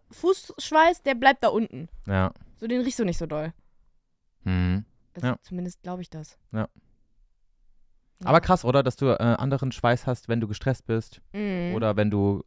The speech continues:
Speaker 2: ängstlich bist oder irgendwelche Emotionen hast, dass sich das auf deinen Schweiß auswirkt, auf dein Schweißlevel.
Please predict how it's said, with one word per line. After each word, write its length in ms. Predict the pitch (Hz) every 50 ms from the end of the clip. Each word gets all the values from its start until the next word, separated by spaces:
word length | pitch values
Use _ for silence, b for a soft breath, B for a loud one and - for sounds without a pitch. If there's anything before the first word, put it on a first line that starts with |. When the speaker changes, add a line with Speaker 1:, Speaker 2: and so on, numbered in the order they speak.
| - - -
Speaker 2:
ängstlich 440 | - 120 123 117 - - 117 - -
bist 400 | 120 110 107 - - _ - _ -
oder 220 | - 110 110 92
irgendwelche 380 | 107 117 117 117 113 110 - 123
Emotionen 540 | 101 107 107 - - - 127 120 117 107 104
hast, 160 | 98 95 -
dass 160 | 104 98 -
sich 80 | 104 -
das 140 | 107 101
auf 80 | 95 95
deinen 140 | - 101 98
Schweiß 360 | - - 95 107 110 - -
auswirkt, 640 | - 90 92 - - - - - 92 87 - - -
auf 100 | - -
dein 140 | - 101 95
Schweißlevel. 560 | - - 98 98 104 - 92 85 85 87 85